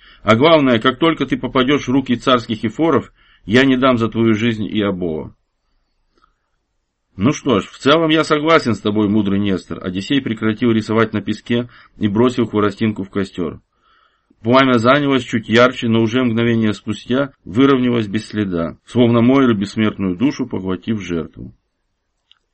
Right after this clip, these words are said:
"Ты сказал, что завтра намерен ударить по логову Пимора,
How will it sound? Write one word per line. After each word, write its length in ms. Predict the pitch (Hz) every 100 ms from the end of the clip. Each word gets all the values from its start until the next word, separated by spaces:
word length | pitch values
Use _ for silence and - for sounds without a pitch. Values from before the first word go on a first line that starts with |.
| -
"Ты 100 | 123
сказал, 340 | 123 110 123
что 160 | 120 117
завтра 360 | 104 123 123 120
намерен 420 | 117 120 120 113
ударить 500 | 113 107 120 131 -
по 80 | 113
логову 580 | 104 117 120 120 120
Пимора, 640 | - 143 156 127 87 73